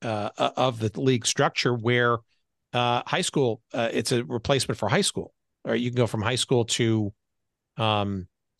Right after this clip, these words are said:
uh, it, it's a stepping stone where you can kinda skip college, the co-, the collegiate route.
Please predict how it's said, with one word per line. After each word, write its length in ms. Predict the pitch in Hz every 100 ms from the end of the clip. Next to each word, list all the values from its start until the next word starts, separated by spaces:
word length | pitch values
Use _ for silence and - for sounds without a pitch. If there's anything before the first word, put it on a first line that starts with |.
| -
uh, 140 | 135 120 -
it, 280 | - - -
it's 300 | 87 - 135
a 100 | 117
stepping 400 | - 151 151 120
stone 260 | - 127
where 140 | 117 113
you 100 | 113
can 160 | 120
kinda 160 | 117 107
skip 300 | - 123 -
college, 420 | - 101 87 -
the 80 | -
co-, 160 | 113
the 140 | 113 107
collegiate 380 | 107 110 104 -
route. 280 | 82 82